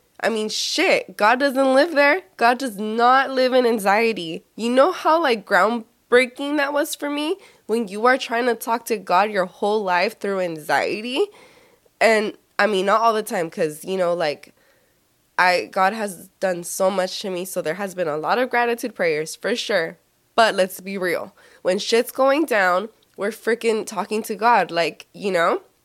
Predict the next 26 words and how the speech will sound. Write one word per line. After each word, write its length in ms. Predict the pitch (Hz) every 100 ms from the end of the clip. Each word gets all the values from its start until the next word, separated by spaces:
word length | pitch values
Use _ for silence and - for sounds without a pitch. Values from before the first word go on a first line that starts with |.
| _ _ - -
I'm 120 | 214
not 200 | 202 226
saying 200 | 226 214
we 80 | 214
don't 160 | 254
talk 180 | 240 208
to 80 | -
him 320 | 226 180 175 -
and 240 | 175 170
we're 100 | 165
grateful 400 | 180 - 190 170
with 140 | 170 185
him 220 | 170 170 _ _
when 120 | 160 185
things 320 | 180 180 -
are 160 | 143
not 200 | 170 156
going 260 | - 151 147
down. 280 | 120 85 - - _ -
I 140 | 175
know 200 | 190 185
a 40 |
lot 180 | 175 165
of 140 | 160 156
us 160 | -
are. 240 | 123 -